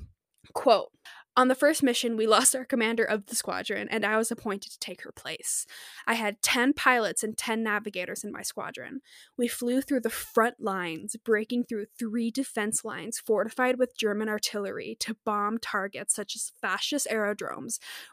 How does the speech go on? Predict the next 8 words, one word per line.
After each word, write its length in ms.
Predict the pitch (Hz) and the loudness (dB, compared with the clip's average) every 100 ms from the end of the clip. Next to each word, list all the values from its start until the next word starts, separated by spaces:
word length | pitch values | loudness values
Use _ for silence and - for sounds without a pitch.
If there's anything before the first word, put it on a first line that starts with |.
| - | -4
railway 360 | 202 202 233 233 | 0 4 4 2
stations 540 | - 214 220 262 254 | 2 0 0 -2 0
and 100 | 269 | -2
tracks, 560 | - 202 175 - - - - - | -2 0 0 -2 -6 -6 -10 -20
field 440 | - - 226 240 | -10 2 4 4
headquarters, 800 | 254 262 - 269 254 262 277 - - | 2 0 2 4 4 4 2 -2 -6
and 240 | 175 175 180 | -4 -4 -4
bridges. 640 | 170 196 117 226 - - | -10 -10 -10 -8 -8 -8